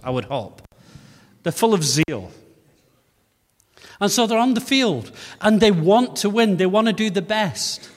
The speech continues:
But if each individual player decides what he's gonna do 'cause he knows best, the team's gonna get hammered. He's gotta play according to a game plan. And sometimes that isn't what it suits him.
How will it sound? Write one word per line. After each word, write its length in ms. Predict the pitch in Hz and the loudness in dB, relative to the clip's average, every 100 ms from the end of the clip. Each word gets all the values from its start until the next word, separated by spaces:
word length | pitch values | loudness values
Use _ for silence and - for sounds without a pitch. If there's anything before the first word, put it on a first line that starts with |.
| - - - | -20 -20 -4
But 80 | 208 | 0
if 160 | 190 - | 0 2
each 360 | 226 254 - | 2 2 0
individual 580 | - 226 214 226 190 208 | 0 2 2 2 2 0
player 440 | 208 214 208 175 165 | 0 2 4 2 0
decides 520 | 180 - 190 185 - | -4 -2 0 0 0
what 140 | 180 | -2
he's 220 | 208 226 | 0 0
gonna 220 | 208 180 151 | 0 0 2
do 180 | 151 | 0
'cause 200 | 147 156 | -2 -4
he 160 | - 208 | -2 -2
knows 320 | 185 202 175 | 0 0 -2
best, 560 | 139 107 110 - - _ _ _ - - - | -6 -10 -10 -12 -14 _ _ _ -20 -20 -12
the 80 | 156 | -6
team's 300 | 233 226 - | -2 -2 -2
gonna 180 | 202 | -2
get 160 | 180 175 | -2 -4
hammered. 400 | - 180 180 127 | -4 -6 -4 -4
He's 140 | 135 | -6
gotta 180 | 135 185 | -4 -4
play 300 | 185 185 175 | -4 -4 -4
according 420 | 160 - 180 170 | -6 -8 -6 -6
to 140 | - 160 | -6 -10
a 40 | - _ _ | -12 _ _
game 280 | - 170 185 | -4 -2 -2
plan. 440 | 180 135 107 107 113 - - - | -6 -10 -10 -12 -16 -20 -20 -8
And 120 | 165 160 | -4 0
sometimes 600 | - 226 240 208 160 143 | 2 2 0 -2 -2 -2
that 160 | 151 | -6
isn't 220 | 165 175 | -4 -6
what 160 | 156 156 | -4 -6
it 120 | 151 | -8
suits 380 | - 165 156 - | -6 -4 -4 -4
him. 300 | 160 113 | -6 -8